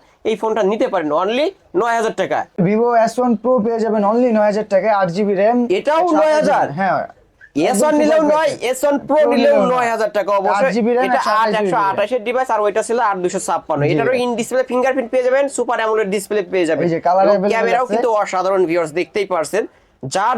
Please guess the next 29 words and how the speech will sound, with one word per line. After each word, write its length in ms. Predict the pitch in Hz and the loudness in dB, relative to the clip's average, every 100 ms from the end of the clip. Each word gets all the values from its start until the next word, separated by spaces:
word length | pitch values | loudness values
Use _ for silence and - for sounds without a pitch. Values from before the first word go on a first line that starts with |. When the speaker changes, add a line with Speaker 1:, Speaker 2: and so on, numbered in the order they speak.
| 202 | -2
Speaker 1:
যেটা 200 | 220 233 208 | -2 -2 0
দরকার, 260 | 202 196 233 196 190 | -2 0 -2 -2 -4
স্ক্রিনে 260 | - 220 233 | -4 -2 0
দেওয়া 120 | 220 180 | 0 0
নাম্বার 180 | 190 214 | -2 -2
আছে, 100 | 214 226 | -2 -4
খুব 80 | 240 147 | -4 -2
দ্রুত 180 | 254 262 220 | -2 0 0
যোগাযোগ 240 | 208 175 160 | 0 -2 -2
করবেন। 200 | 131 117 170 | -2 -2 0
Speaker 2:
Vivo 180 | 208 226 165 | 0 0 -2
ভি 80 | 220 | -2
ফিফটিন 340 | 214 - 214 214 202 | -4 -4 -4 -4 -2
pop-up 100 | 190 | -2
Speaker 1:
Vivo 160 | 208 349 | 0 0
Speaker 2:
ক্যামেরা। 280 | 220 226 285 | 0 2 2
Speaker 1:
ভি 40 | |
ফিফটিন 260 | 262 240 190 - | 0 -2 -4 -2
pop-up 200 | 226 269 | -2 -2
Speaker 2:
হ্যাঁ। 140 | 269 262 | -2 0
Speaker 1:
ক্যামেরার 340 | 247 226 196 | 0 0 -2
ফোন। 120 | 170 165 | -2 -2
Speaker 2:
আট 60 | 180 170 | 0 0
জিবি 160 | 208 220 | 0 0
র্যাম, 160 | 240 214 | 0 0
দুইশো 160 | 208 202 | -2 -2
ছাপ্পান্ন 300 | 190 214 220 208 | -6 -4 -2 0
জিবি 140 | 170 165 | 0 0
রোম। 120 | 208 | 0